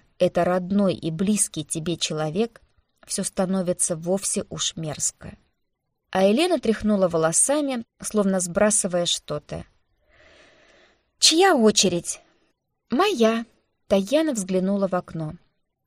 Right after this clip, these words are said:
«Схожу через часок, попугаю ещё Вериолу». Если сразу не согласиться, почему-то никому не было жалко женщину. Высокородная и Лория переглянулись с невысокородными друзьями,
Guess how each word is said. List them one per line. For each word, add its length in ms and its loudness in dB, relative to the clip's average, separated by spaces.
«Схожу 460 2
через 320 0
часок, 580 -2
попугаю 540 2
ещё 320 0
Вериолу». 680 -4
Если 400 0
сразу 440 2
не 180 0
согласиться, 1000 -2
почему-то 480 0
никому 560 -2
не 220 0
было 220 0
жалко 420 -2
женщину. 680 -6
Высокородная 800 2
и 20 2
Лория 580 2
переглянулись 680 0
с 60 -8
невысокородными 880 0
друзьями, 800 -6